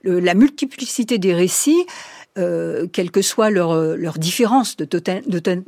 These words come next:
tonalité, amène à se demander, au fond, est-ce qu'il y a une conscience de classe commune possible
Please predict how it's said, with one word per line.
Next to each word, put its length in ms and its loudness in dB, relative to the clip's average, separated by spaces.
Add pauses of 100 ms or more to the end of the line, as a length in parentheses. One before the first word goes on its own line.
tonalité, 560 -2
amène 480 4
à 80 -2
se 160 -6
demander, 580 2 (460)
au 80 -4
fond, 340 2
est-ce 240 -2
qu'il 100 0
y 20 2
a 20 2
une 60 -2
conscience 540 -4 (120)
de 80 -2
classe 340 -2
commune 480 2
possible 540 2